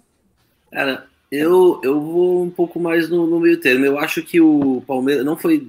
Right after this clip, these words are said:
nem de longe, assim, o pior no jogo nosso. A gente jogou pior, bem pior contra o Goiás, por exemplo. Não dá nem pra comparar. Então eu vejo que o Mike, achei que jogou muito bem.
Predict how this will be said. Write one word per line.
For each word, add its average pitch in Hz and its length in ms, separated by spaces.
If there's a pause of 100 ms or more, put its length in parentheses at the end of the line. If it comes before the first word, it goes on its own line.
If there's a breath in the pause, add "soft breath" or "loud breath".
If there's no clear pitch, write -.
(120)
nem 139 160
de 175 100
longe, 139 280
assim, 127 200
o 120 60
pior 113 280
no 110 80
jogo 107 300
nosso. 110 420
A 104 40
gente 110 180
jogou 117 320
pior, 113 260
bem 131 240
pior 117 360
contra 110 260
o - 20
Goiás, 101 480
por 98 200
exemplo. 113 500 (540)
Não 98 80
dá 101 80
nem 117 120
pra 127 140
comparar. 110 720 (500)
Então 117 220
eu 123 140
vejo 123 280
que 120 440
o 110 80
Mike, 139 420
achei 120 220
que 113 60
jogou 117 220
muito 117 220
bem. 127 400